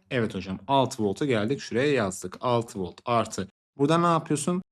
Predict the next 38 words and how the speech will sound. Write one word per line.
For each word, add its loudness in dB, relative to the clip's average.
Bir 4
tanesini 0
alıyorsun -6
sadece. -4
İstersen 0
on 6
tane 0
dört -2
volt -2
yazayım. 0
Kırk 0
volt 2
falan 2
demeyeceksin. -2
Bir 0
tanesini -2
aldım. 0
Dört 4
volt. 2
Güzel. 0
E, 2
burada 8
hangisini 2
alacaksın? 0
Herhangi 4
bir 4
tanesini -2
aldın. -2
Altı -2
voltu 4
aldın. 2
Bir 2
de 6
şurada 2
on 2
iki -2
volt -2
vardı. 0